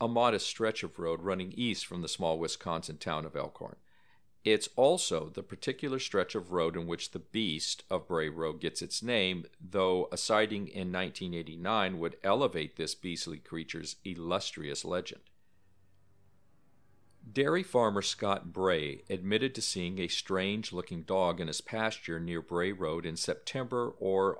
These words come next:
October of nineteen eighty-nine. He described the creature as larger and taller than a German Shepherd, with pointed ears, a hair-covered tail, and gray and black fur.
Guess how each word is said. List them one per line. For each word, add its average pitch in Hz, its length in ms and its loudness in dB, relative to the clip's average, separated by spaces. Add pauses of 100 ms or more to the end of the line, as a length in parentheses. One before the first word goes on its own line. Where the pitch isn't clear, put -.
October 90 720 -2
of 90 200 -4
nineteen 87 420 -2
eighty-nine. 82 600 -4 (480)
He 107 140 -4
described 101 460 4
the 87 60 -4
creature 92 360 -2
as 82 140 -2
larger 92 420 4
and 73 140 -6
taller 117 380 4
than 82 180 -2
a 82 60 -4
German 82 300 -2
Shepherd, 85 460 0
with 80 120 -4 (200)
pointed 110 380 0
ears, 95 460 -4 (180)
a 87 160 -4
hair-covered 101 800 -2
tail, 101 540 0
and 87 160 -4
gray 92 240 2
and 85 120 -2
black 82 300 -2
fur. - 360 -4